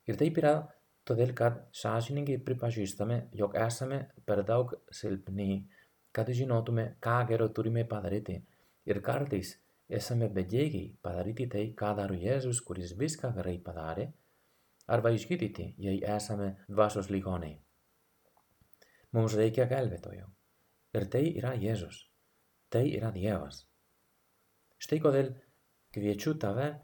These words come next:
savo žodžiais kreiptis į Viešpatį ir paprastai jam pasakyti, kad matai save mažą, palyginus su juo, bet nori mokytis iš jo, kad viduje taptum panašus į jį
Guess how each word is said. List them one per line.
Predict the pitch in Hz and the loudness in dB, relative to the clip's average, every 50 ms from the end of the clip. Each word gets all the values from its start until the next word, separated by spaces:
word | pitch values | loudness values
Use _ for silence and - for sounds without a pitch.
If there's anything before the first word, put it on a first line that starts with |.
| _ _ _ _ _ _ _ _ _ _ _ _ - | _ _ _ _ _ _ _ _ _ _ _ _ -6
savo | - - 139 139 131 110 | -2 0 2 2 2 2
žodžiais | 98 101 92 90 87 - - 147 160 156 - - - - | 2 2 0 0 0 -2 -6 -10 -10 -10 -10 -12 -16 -12
kreiptis | - - 120 127 127 - 120 117 110 | -6 -4 -4 -2 -2 -2 -4 -2 -2
į | 101 | -2
Viešpatį | 98 98 98 98 98 - - 120 120 - - 147 156 160 160 - - | 0 0 0 -2 -2 -4 -6 -6 -6 -6 -6 -6 -6 -6 -8 -10 -10
ir | - 117 117 113 | -8 -6 -4 -2
paprastai | 117 110 - 110 101 - - 139 127 | -2 -2 -2 -2 -4 -2 -2 -2 0
jam | 135 135 131 127 | 0 -2 -2 -2
pasakyti, | 117 117 - 98 - 120 127 123 127 - 143 143 143 - _ _ _ _ _ _ _ _ _ _ _ - | -4 -4 -4 -4 -4 -2 -4 -4 -4 -6 -8 -8 -10 -12 _ _ _ _ _ _ _ _ _ _ _ -4
kad | 104 98 98 104 | -4 -4 -2 -2
matai | 98 95 95 - 123 131 135 | -2 -2 0 0 0 0 0
save | 123 - 101 92 104 104 | -2 -4 -4 -2 -2 -2
mažą, | 98 92 87 87 87 82 85 78 - _ _ | -2 -2 -4 -4 -4 -6 -8 -12 -14 _ _
palyginus | - 95 107 113 104 101 101 95 98 - | -2 0 0 0 0 0 -2 -2 -4 -6
su | 92 | -8
juo, | 87 92 95 92 92 95 - - _ _ - _ _ _ _ _ - | -4 -2 -2 0 -2 -2 -6 -14 _ _ -20 _ _ _ _ _ -8
bet | 113 107 113 104 104 - - - | -2 0 2 0 0 -2 -6 -6
nori | 117 110 113 139 160 160 151 131 | -2 0 2 2 2 4 2 2
mokytis | 104 104 123 139 143 - - 147 131 127 | 2 2 0 0 -2 -4 -4 -4 -4 -4
iš | 110 98 - - | -6 -6 -4 -4
jo, | 104 98 - - - _ | -2 -2 -4 -6 -8 _
kad | - 110 101 101 - | -4 -4 -2 -2 0
viduje | 151 143 123 104 92 98 92 95 - - - - _ - | 0 2 2 2 2 2 0 0 -2 -4 -10 -18 _ -8
taptum | - 113 113 117 117 - 120 113 110 | -2 0 0 0 0 0 0 0 0
panašus | 107 95 98 92 90 - 165 170 165 - | 0 -2 -2 -2 -2 -2 -4 -4 -4 -4
į | - 92 90 82 | -8 -8 -6 -4
jį | 92 127 147 | -4 -4 -4